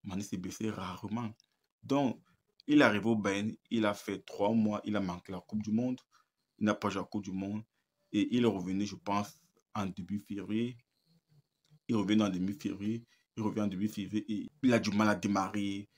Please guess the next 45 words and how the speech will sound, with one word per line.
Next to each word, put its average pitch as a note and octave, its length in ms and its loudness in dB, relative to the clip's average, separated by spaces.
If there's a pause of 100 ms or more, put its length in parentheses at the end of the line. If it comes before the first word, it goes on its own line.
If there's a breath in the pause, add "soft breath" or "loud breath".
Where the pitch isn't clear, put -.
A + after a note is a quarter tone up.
(300)
euh, G#2 240 -4
face G#2 240 -4
au G#2 80 0
P G#2 280 2
S F#2+ 120 -4
G. G2+ 300 -4
Donc, C3 260 -2
il C#3+ 100 2
a C#3 60 4
vraiment G#2+ 300 2
du G#2+ 180 0
mal G2+ 420 0 (200)
à G2+ 80 -10
s'imposer F#2+ 460 -10
au F#2 60 -10
Bayern. F2+ 320 -10 (880 soft breath)
Pour B2+ 140 0
moi, C#3+ 340 6 (140)
c'est - 240 2
dû B3 240 0
à A#2+ 80 2
sa G2+ 160 -4
forme G2+ 240 -6
physique. F#2 340 -14
Si - 220 0
Mané G#2+ 240 4
retrouve G2 360 -6
sa F#2 140 -10
forme, G#2+ 380 -2 (260)
il G#2 80 -12
va F#2 160 -8
jouer. F2+ 240 -14 (760)
S'il B2 120 -4
retrouve A2 240 -6
sa G2+ 100 -4
forme, G#2 240 -4
il G2 80 -6
va F#2 140 -2
jouer. F#2 180 -10
Parce F#2+ 180 -10
qu'en G2+ 240 -6
termes A2 200 0
de G2+ 80 0
talent G2 280 -6
intrinsèque, F2+ 460 -12